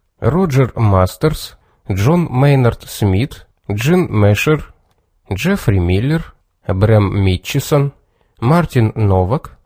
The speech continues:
Эленор Острем, Уоллес Рейвен, Питер Ричардсон, Адам Ридли, Алан Роджерс, Пол Ромер, Гарри Рансимен, Миранда Сеймур,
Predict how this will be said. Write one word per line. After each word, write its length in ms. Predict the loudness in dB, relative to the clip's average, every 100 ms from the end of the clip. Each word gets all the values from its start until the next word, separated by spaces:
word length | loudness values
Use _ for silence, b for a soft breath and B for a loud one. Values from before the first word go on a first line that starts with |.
| _ _ -2
Эленор 580 | 2 4 4 4 2 -2
Острем, 600 | 0 0 -2 0 0 -2 -10 _ _ _ _ _ _
Уоллес 520 | 0 2 4 2 0
Рейвен, 760 | 0 2 2 2 2 2 0 -4 _ _ _ _ _ -6
Питер 360 | -4 0 -2 0
Ричардсон, 760 | -2 -2 -4 -6 -2 -2 -2 -6 _ _ _ _ _
Адам 420 | 0 2 2 0
Ридли, 480 | 0 -2 -2 -2 -2 -6 _ _ _ _
Алан 400 | -2 2 2 2
Роджерс, 680 | 2 0 0 -2 -4 -10 -18 _ _ _ _ _
Пол 280 | 0 0 0
Ромер, 640 | 0 2 0 0 -2 -4 _ _ _
Гарри 480 | -2 2 2 2 0
Рансимен, 840 | 2 2 2 -2 -2 0 0 -2 -8 _ _ _ _ _
Миранда 640 | 0 4 4 4 2 0 0
Сеймур, 680 | -4 0 0 0 -2 -6